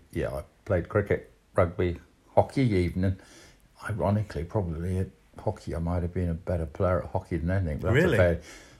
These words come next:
Speaker 1: yeah, but I, I, one year I played centre forward, and I think <laughs> year, right half of my third year I kept goal.
Speaker 2: Yeah.
Speaker 1: And <laughs>
Speaker 2: Why has that never become, 'cause it obviously had, it's big in the Olympics, the, the women's and the men's hockey team, but why do you think it's never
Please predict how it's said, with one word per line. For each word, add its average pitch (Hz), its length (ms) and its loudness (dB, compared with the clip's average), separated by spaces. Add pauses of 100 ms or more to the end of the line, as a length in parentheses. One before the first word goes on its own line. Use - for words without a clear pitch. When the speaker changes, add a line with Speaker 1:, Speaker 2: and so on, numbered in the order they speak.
Speaker 1:
yeah, 95 240 8
but 85 120 2 (280)
I, 95 120 0
I, - 20 2 (140)
one 104 260 4
year 92 160 6
I 87 40 6
played 87 260 2
centre 82 240 0
forward, 90 380 0
and 95 140 2
I 90 40 4
think 123 220 4
<laughs> - 20 4
year, 104 220 6
right 98 260 6
half 95 320 4
of 104 40 2
my 92 140 4
third - 420 4
year 104 100 4
I 113 120 2
kept - 380 0
goal. 101 400 6
Speaker 2:
Yeah. 123 260 8 (460)
Speaker 1:
And 131 120 4 (120)
<laughs> - 300 -10
Speaker 2:
Why 277 140 12
has 330 120 8
that - 120 10
never 208 240 12
become, 139 400 8
'cause 117 120 2
it 135 80 8
obviously 156 180 8
had, 113 140 10
it's 107 120 4
big 131 200 10
in 117 60 12
the 107 80 8
Olympics, 113 520 6
the, 98 160 2 (400)
the 110 80 2
women's 101 260 8
and 131 140 8
the 110 60 6
men's 95 220 6
hockey 90 240 0
team, 95 220 2
but 98 140 0
why 147 100 6
do 151 60 0
you - 60 -6
think 135 80 2
it's 117 120 -2
never 104 360 6